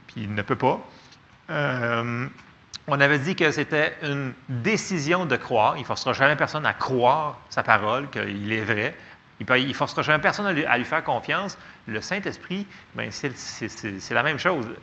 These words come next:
Il ne vous forcera jamais à l'écouter, mais il est là toujours. Il ne vous laisse jamais. Il est toujours avec nous, jour et nuit. Ça, la parole nous dit qu'il est toujours là jusqu'à la fin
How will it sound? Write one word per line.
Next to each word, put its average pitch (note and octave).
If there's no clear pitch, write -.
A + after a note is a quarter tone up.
Il A2
ne G#2
vous G#2+
forcera C3+
jamais E3+
à G3+
l'écouter, C#3+
mais D#3+
il G#2+
est G#2+
là D#3
toujours. F#3
Il A#2
ne A2
vous G#2
laisse C#3+
jamais. F3+
Il A#2+
est A#2+
toujours G#3
avec D3+
nous, E3+
jour E3+
et D#3+
nuit. E3
Ça, -
la A#2
parole C#3
nous D3
dit C3
qu'il D3
est A2+
toujours E3
là E3
jusqu'à C3+
la A#2+
fin D#3+